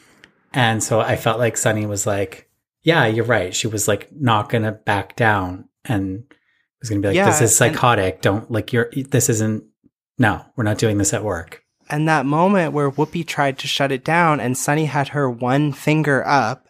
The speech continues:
Speaker 2: and she looked at Whoopi and she went, "Yeah."
Speaker 1: Yeah.
Speaker 2: Like, that, I feel, was Sunny looking at Whoopi and saying, "I've been respectful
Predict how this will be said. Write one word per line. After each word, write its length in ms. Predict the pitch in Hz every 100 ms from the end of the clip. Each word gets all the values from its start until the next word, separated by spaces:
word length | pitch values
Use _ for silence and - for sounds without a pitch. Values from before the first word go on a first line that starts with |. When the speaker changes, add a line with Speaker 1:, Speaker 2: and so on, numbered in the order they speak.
| -
Speaker 2:
and 160 | 131
she 220 | - 139
looked 340 | 123 127 160 -
at 120 | 131
Whoopi 560 | 110 160 - 117 117 120
and 140 | 127
she 140 | - 135
went, 220 | 127 120 _ _ _ _ _ _ -
"Yeah." 300 | 240 208 - _ _ _ _ _ _
Speaker 1:
Yeah. 200 | 156 117 - -
Speaker 2:
Like, 280 | 160 156 - - - 131
that, 360 | 160 208 254 - 139
I 200 | 147 196
feel, 580 | - 165 147 156 185 - _ _
was 120 | 143
Sunny 440 | - - 139 165 175
looking 380 | 143 143 185 180
at 160 | 127
Whoopi 360 | 127 135 185 180
and 180 | 143 143
saying, 560 | - 135 131 143 156 - _ _ _ _ _ _ _ _
"I've 240 | 123 131 -
been 220 | 139 165
respectful 880 | 147 131 - 139 147 - 175 180 175